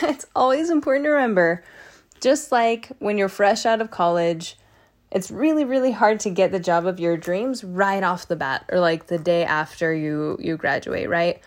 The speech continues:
It's not that it's not possible. It's just that it takes elbow grease. It takes work. It takes creating experience, and it takes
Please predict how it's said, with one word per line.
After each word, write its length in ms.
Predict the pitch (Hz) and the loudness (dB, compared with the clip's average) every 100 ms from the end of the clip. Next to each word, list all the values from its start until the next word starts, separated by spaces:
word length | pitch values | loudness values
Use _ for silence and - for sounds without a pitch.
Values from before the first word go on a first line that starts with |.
| - - - - - _ - | -20 -20 -20 -20 -20 _ -6
It's 180 | 208 - | -2 2
not 160 | 240 | 2
that 420 | 202 202 196 - - | 4 4 2 -2 -4
it's 160 | - 185 | -4 -2
not 180 | 165 - | -4 -4
possible. 520 | - - 196 277 302 | -2 -2 0 2 2
It's 240 | - 175 | 2 -4
just 180 | 202 - | -6 -4
that 300 | 214 202 - | 0 0 -4
it 140 | 202 202 | -10 -4
takes 320 | 254 277 - | -4 -4 -2
elbow 260 | 254 254 220 | 0 2 0
grease. 300 | - - - | -2 -8 -6
It 80 | |
takes 260 | - 233 - | -2 -2 -2
work. 280 | 220 208 165 | -4 -2 -4
It 100 | 165 | -2
takes 300 | 196 190 - | 0 0 -4
creating 460 | - 196 190 185 | -2 0 2 0
experience, 760 | 175 160 - - 156 160 - - | -2 -6 -10 -8 -6 -6 -8 -8
and 100 | 165 | -8
it 140 | 160 | -8
takes 460 | - 175 165 - - | -4 -2 -2 -6 -18